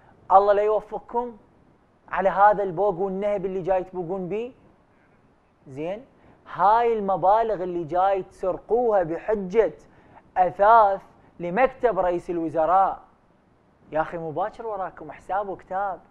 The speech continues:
إذا مو بالدنيا بالآخرة. هسه المحكمة الاتحادية وقفت الصرف وشافت إنه هذا الموضوع فعلًا أكو خرق قانوني. زين، أنا أقول إنه كل هاي الأشياء هاي اللي طلعت بالإعلام،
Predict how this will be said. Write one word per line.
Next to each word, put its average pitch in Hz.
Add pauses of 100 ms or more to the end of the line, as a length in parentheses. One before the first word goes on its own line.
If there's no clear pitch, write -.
(140)
إذا 175
مو 170
بالدنيا 202
بالآخرة. 233 (680)
هسه 170
المحكمة 214
الاتحادية 208
وقفت 226
الصرف 247 (560)
وشافت 208
إنه 170
هذا 170
الموضوع 160 (200)
فعلًا 202
أكو 190
خرق 190
قانوني. 175 (800)
زين، 180 (680)
أنا 254
أقول 233
إنه 190
كل 302
هاي 254
الأشياء 214 (180)
هاي 233
اللي 170
طلعت 220
بالإعلام، 156